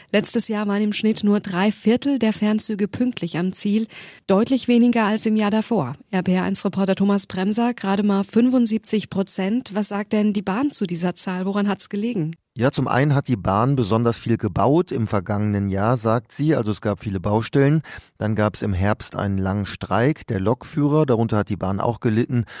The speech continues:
Speaker 2: Und es gab die, äh, schwere Sturmflut im Sommer. Die hat den Verkehr stark eingeschränkt. Der Schaden lag bei über einer Milliarde Euro.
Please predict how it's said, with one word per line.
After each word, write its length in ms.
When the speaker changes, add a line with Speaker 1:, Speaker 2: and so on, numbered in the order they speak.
Speaker 2:
Und 240
es 160
gab 320
die, 300
äh, 100
schwere 320
Sturmflut 540
im 100
Sommer. 400
Die 100
hat 80
den 120
Verkehr 400
stark 440
eingeschränkt. 840
Der 80
Schaden 280
lag 220
bei 140
über 340
einer 300
Milliarde 720
Euro. 460